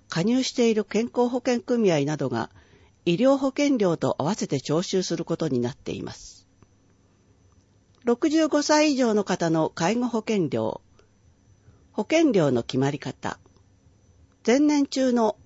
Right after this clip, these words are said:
本人の所得、世帯の課税状況などに基づき、次の十三段階で決定します。令和八年度の介護保険料の表があります。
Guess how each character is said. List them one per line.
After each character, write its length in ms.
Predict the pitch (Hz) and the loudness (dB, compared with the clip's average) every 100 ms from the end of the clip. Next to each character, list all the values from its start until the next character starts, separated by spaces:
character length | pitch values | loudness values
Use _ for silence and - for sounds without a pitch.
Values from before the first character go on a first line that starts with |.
| _ _ | _ _
本 260 | - 311 294 | -2 2 4
人 180 | 202 147 | 4 4
の 100 | 123 | 2
所 160 | 110 | -4
得、 400 | - 143 - 127 - _ - - _ _ | -8 -10 -6 -8 -8 _ -20 -20 _ _
世 140 | - 311 | -2 0
帯 260 | 311 226 | 2 4
の 100 | 180 | 2
課 180 | - 156 | 0 -2
税 240 | 214 285 | 0 0
状 200 | 269 294 | 2 0
況 240 | 285 208 180 | 0 0 2
な 160 | 175 | 2
ど 100 | 175 | 0
に 120 | 147 131 | 0 0
基 20 | |
づ 360 | 113 170 156 | 0 -4 -6
き、 280 | - 120 - - _ _ - - _ _ | -6 -6 -6 -10 _ _ -20 -20 _ _
次 260 | 220 226 240 | 0 2 4
の 240 | 143 - _ - _ - | 2 0 _ -20 _ -2
十 220 | 180 285 | 0 2
三 260 | 302 302 285 | 2 2 2
段 200 | 294 277 | 0 0
階 240 | 160 147 | 0 0
で 120 | 120 | 0
決 220 | - 113 | -2 -6
定 220 | _ 156 143 | _ 0 0
し 160 | 143 | 0
ま 140 | 123 131 | -4 -6
す。 300 | - - - _ _ _ _ _ _ _ _ _ _ _ _ _ _ _ | -12 -18 -20 _ _ _ _ _ _ _ _ _ _ _ _ _ _ _
令 200 | 311 330 | 2 4
和 100 | 302 | 4
八 300 | 240 214 - | 2 -2 0
年 240 | 240 233 185 | 2 2 2
度 120 | 156 | 2
の 200 | 143 - _ - _ - - | 2 0 _ -20 _ -20 -6
介 220 | 233 262 | 0 2
護 120 | 269 | 2
保 100 | 262 | 0
険 280 | 233 254 240 | 0 2 4
料 200 | 180 139 | 4 4
の 100 | 123 | 4
表 300 | 120 170 226 | 2 2 2
が 80 | 208 | 2
あ 60 | 170 | 0
り 120 | 139 | -2
ま 120 | 135 | -6
す。 320 | - - - | -8 -14 -18